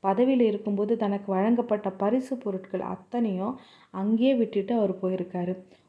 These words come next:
ஒரு தந்தை தன் பிள்ளைகளுக்கு நல்ல கல்வியையும் நல்ல ஒழுக்கத்தையும் விட சிறந்த அன்பளிப்பா எதுவுமே கொடுக்க முடியாது.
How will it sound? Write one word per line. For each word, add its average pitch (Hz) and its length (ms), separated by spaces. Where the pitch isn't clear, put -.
ஒரு 233 200
தந்தை 262 440
தன் 214 260
பிள்ளைகளுக்கு 214 920
நல்ல 220 320
கல்வியையும் 202 800
நல்ல 196 300
ஒழுக்கத்தையும் 220 800
விட 180 320
சிறந்த 247 540
அன்பளிப்பா 202 760
எதுவுமே 202 440
கொடுக்க 185 340
முடியாது. 170 560